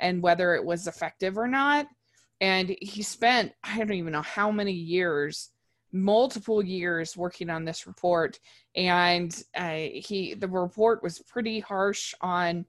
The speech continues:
everybody. It was harsh on the Bush administration, harsh on the Obama administration.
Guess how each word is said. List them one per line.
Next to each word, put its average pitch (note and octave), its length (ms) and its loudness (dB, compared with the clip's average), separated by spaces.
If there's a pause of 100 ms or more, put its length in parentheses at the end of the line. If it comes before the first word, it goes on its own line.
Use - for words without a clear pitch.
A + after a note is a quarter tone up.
(400)
everybody. E3+ 640 4
It D3 40 -6
was D#3+ 120 -8
harsh E3 240 -2
on D3+ 100 -6
the C#3+ 80 -6
Bush G3+ 280 -4
administration, F#3+ 840 -4 (300)
harsh F3 180 0
on D#3 140 -4
the D3 160 -2
Obama F#3 340 0
administration. F#3 1000 -2